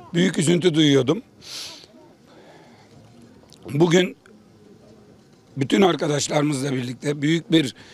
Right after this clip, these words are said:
e, gururu yaşıyoruz Cumhuriyet Halk Partisi olarak ve Cumhuriyet Halk Partisi olarak bugün bu tarihi günde tam kadro burada olmayı istedik. Aslında programımızda, e, resmi törenlere,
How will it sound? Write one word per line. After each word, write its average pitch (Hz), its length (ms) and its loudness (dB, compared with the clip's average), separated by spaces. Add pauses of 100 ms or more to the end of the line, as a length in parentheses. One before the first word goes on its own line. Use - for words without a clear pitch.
(380)
e, 139 340 0 (240)
gururu 151 420 2
yaşıyoruz 131 640 -2 (360)
Cumhuriyet 151 440 -2
Halk 143 180 -4
Partisi 139 380 -4
olarak 135 440 -2
ve 175 100 -2
Cumhuriyet 156 400 0
Halk 202 240 0
Partisi 160 380 -4
olarak 139 440 -2 (580)
bugün 165 380 2 (120)
bu 170 120 -8
tarihi 156 440 0
günde 151 420 2 (460)
tam 202 220 0
kadro 170 360 0
burada 180 200 -2
olmayı 123 300 -4
istedik. 127 460 -10 (400)
Aslında 175 380 0
programımızda, 170 920 2 (1000)
e, 151 80 0 (300)
resmi 165 420 0
törenlere, 160 680 2